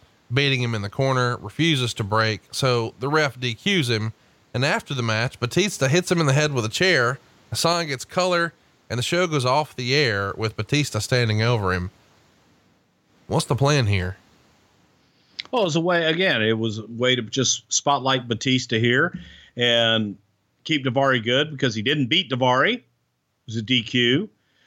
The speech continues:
Speaker 2: But then at the same time, you know, it's the foreign menace can say, "Hey, he didn't beat me." But the big baby face can say, "Yeah, but I kicked his ass."
Speaker 1: The next week, there's no follow-up on this Batista angle, except to say that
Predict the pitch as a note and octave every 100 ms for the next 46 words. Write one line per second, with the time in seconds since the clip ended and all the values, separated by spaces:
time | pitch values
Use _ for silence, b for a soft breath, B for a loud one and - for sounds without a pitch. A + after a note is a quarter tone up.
0 | _ B2+ B2 C3 B2+ B2 - - B2+ A#2+
1 | C#3 C#3+ C#3+ D3 B2+ A#2 A#2 A#2 - -
2 | A2 A2 G#2+ G2+ F#2+ F2+ C3+ C#3 C3 A#2
3 | B2 C3 C3+ - A2 A#2+ A#2 C3 C3+ B2
4 | B2 A#2+ A2 A#2+ C3+ D#3 E3 G3 - b
5 | b b b B2 A#2+ A2+ B2+ B2 C3 B2
6 | B2+ B2+ - A#2+ A#2 B2+ A2+ B2 A#2 F#2+
7 | - A2+ - G2+ G2 D#2+ D2 - - _
8 | _ _ _ _ _ _ _ _ _ _
9 | - C#3+ F3 F3+ G3 G3 F3+ D#3 E3+ D#3+
10 | D#3 F3 D#3+ B2+ G#2 E2 - _ - A2
11 | A2 G#2+ - A2 A#2+ A#2 F#2 F#2+ F#2 G#2
12 | C3 - A#2 - G#3+ A3 - C#3+ C3+ A#2
13 | C3 B2